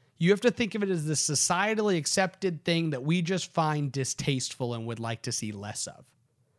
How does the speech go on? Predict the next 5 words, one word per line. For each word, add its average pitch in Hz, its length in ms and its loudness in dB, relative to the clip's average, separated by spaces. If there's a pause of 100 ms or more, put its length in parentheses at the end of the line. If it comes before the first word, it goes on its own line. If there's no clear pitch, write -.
(1600)
And 170 140 6
that's 269 240 4
not 320 200 6
actually 208 380 0
true. 131 360 -2